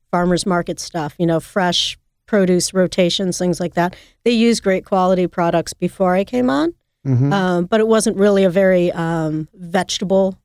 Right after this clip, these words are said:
Speaker 1: uh, forward or focused place. And,
Speaker 2: Mm-hmm.
Speaker 1: and, uh,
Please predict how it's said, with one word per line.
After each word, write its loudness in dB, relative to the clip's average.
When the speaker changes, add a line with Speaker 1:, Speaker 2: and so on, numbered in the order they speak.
Speaker 1:
uh, 0
forward 2
or 2
focused -2
place. 0
And, -2
Speaker 2:
Mm-hmm. 0
Speaker 1:
and, 0
uh, 0